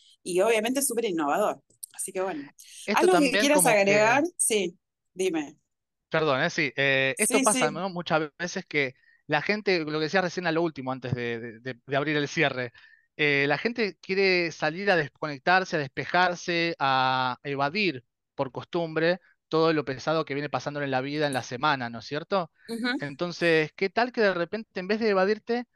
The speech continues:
Speaker 2: salgas a transmutarla esa energía conscientemente, sea con lo que sea? Y el, el, el, el, el
Speaker 1: Hermoso.
Speaker 2: entretenimiento que, que tenga ese propósito, ¿no? Y ahora ya con lo que me decís de lo último,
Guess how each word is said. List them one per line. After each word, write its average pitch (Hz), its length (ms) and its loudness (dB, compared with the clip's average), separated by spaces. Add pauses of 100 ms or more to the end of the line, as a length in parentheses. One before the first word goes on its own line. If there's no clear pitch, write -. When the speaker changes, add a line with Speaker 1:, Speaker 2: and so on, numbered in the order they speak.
(180)
Speaker 2:
salgas 202 380 2
a 175 60 0
transmutarla 156 640 0
esa 131 140 -8
energía 170 640 0
conscientemente, 170 880 -2
sea 247 240 0
con 185 80 -4
lo 156 100 -2
que 143 100 -10
sea? 127 440 -2 (420)
Y 156 140 -2
el, 151 280 -2
el, 147 260 -12
el, 156 240 -6
el, 156 320 0
el 151 100 2
Speaker 1:
Hermoso. - 20 -2
Speaker 2:
entretenimiento 170 840 -2
que, 147 160 -10
que - 160 -14
tenga 202 240 -4
ese 165 140 -4
propósito, 135 600 -2
¿no? 175 240 -6 (460)
Y 143 260 -4
ahora 190 260 8
ya 180 200 -2
con 180 140 -4
lo 160 100 -2
que 151 100 -6
me 151 80 -4
decís 165 200 -4
de 165 100 -2
lo 165 100 4
último, 175 560 -2